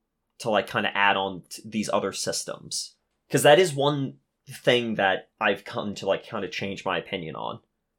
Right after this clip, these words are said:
uh, over the years, is that I used to think five E was great as is to five E is just kind of an okay system, but it does everything okay enough that I can make the tweaks I need where I need them to make it the system I want.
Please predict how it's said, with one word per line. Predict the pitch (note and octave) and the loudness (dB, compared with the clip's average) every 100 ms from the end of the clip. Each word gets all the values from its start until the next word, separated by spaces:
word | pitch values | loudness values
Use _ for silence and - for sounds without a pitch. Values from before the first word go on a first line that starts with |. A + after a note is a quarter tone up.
| _ _ - | _ _ -2
uh, | G#2 F#2+ F#2 | 2 4 2
over | G#2+ F#2+ | 0 -2
the | G2+ | -6
years, | F#2 E2 D2+ - - | -6 -8 -10 -10 -8
is | F#2+ | -6
that | - G2 | 0 2
I | G2 | 2
used | A2+ | 0
to | - | -4
think | B2 G#2 | -4 -6
five | - G2+ G2+ | 0 0 0
E | F2+ | -4
was | F#2 | -10
great | - F#2 F2 E2+ | -6 -4 -4 -2
as | F2 E2+ | -2 -2
is | F2 F#2+ A2 | -2 -2 -4
to | - G#2 F2+ - _ _ - - | -4 -2 -2 -6 _ _ -20 -12
five | D3 A3+ E4+ | -4 -2 0
E | |
is | D4 | -2
just | - E3+ | -2 -6
kind | - C#3+ | -2 -2
of | E3+ | -2
an | A#2+ | -4
okay | - A2 A2 A2 F#2 | -2 -2 -2 -4 -2
system, | - G#2+ - B1+ - _ _ - | -2 -2 -4 -6 -10 _ _ -2
but | - | 0
it | G#2+ | 2
does | - A#2 | 4 4
everything | - A2+ C3+ C3 B2+ B2 - | 4 0 0 -4 -4 -4 -2
okay | A2 A2+ - A2+ | -2 -2 0 -2
enough | G2+ F2+ F#2+ D#2+ - - - _ _ _ _ _ | -2 -2 0 0 -2 -20 -20 _ _ _ _ _
that | - A2+ G2+ - - | -2 2 4 2 0
I | G#2 G2+ | 4 4
can | G#2 A#2+ G#2 | 4 -2 -2
make | G2+ F#2 | -2 -4
the | G2+ G2+ G2 | -4 -2 -2
tweaks | - A2 G#2 G2+ - | -6 -4 -4 -2 -2
I | G2 F#2+ | -2 -4
need | F2 E2+ F#2+ G#2+ | -8 -10 -10 -8
where | F#2 F2 | -2 0
I | F2+ F2 | 0 -4
need | E2+ F2 | -10 -8
them | G#2+ A2+ A2+ | -6 -6 -6
to | - G2+ | -6 -6
make | G#2 G#2+ G#2 G2+ | -4 -2 -2 0
it | G#2 - | -4 -4
the | |
system | F#2 - - E2+ | -6 -4 -6 -8
I | E2 D2 | -8 -8
want. | - D#2 - | -6 -6 -8